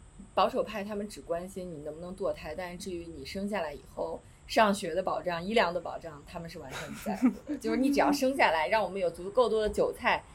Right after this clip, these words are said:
Speaker 1: 可以让我们这些特权阶层能够继续当自己的特权阶层就好了。
Speaker 2: 就行了。
Speaker 1: 但至于你们这些韭菜怎么过的，
Speaker 2: 嗯。
Speaker 1: 枪支是否泛滥，你的医疗是否有保障，我们不在乎。
Speaker 2: 嗯。
Speaker 1: 就这一点让我觉得，难道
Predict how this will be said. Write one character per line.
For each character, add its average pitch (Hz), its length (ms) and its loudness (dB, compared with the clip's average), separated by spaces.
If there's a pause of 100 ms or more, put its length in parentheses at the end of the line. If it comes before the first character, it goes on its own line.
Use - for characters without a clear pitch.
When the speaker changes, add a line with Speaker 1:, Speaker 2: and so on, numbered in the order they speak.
(180)
Speaker 1:
可 240 80 2
以 214 40 8
让 208 220 6
我 170 60 4
们 175 120 -4
这 196 120 4
些 180 360 6 (120)
特 240 160 6
权 175 220 0
阶 180 180 6
层 160 260 -6
能 165 100 -6
够 175 120 -4
继 196 160 -6
续 185 300 0
当 185 180 2
自 208 160 -2
己 170 80 -4
的 147 300 0 (120)
特 233 140 6
权 170 240 -2
阶 165 160 -2
层 170 240 -10
就 - 100 -8
好 156 60 -10
了。 - 0 -
Speaker 2:
就 202 160 0
行 - 120 -4
了。 139 180 -8
Speaker 1:
但 214 160 6
至 220 160 -6
于 180 220 -2 (260)
你 180 140 -4
们 170 100 0
这 196 100 2
些 214 140 4
韭 208 180 2
菜 180 220 -2
怎 165 140 -10
么 113 160 -10
过 190 260 0
的， - 180 -8 (500)
Speaker 2:
嗯。 202 120 -2
Speaker 1:
枪 208 220 2
支 208 120 -4
是 208 140 -8
否 143 140 -2
泛 165 240 -2
滥， 147 200 -6
你 143 140 -10
的 151 80 -6
医 175 140 -10
疗 160 160 0
是 - 80 -12
否 170 100 -8
有 147 120 -6
保 - 180 -8
障， 131 200 -16
我 135 120 -8
们 131 100 -10
不 143 160 -18
在 147 100 -10
乎。 139 80 -14 (380)
Speaker 2:
嗯。 185 400 -4 (240)
Speaker 1:
就 208 140 -6
这 208 160 2
一 185 40 2
点 147 180 -2
让 160 120 -4
我 143 80 -4
觉 143 200 -6
得， 143 220 -2 (360)
难 160 180 -2
道 185 180 2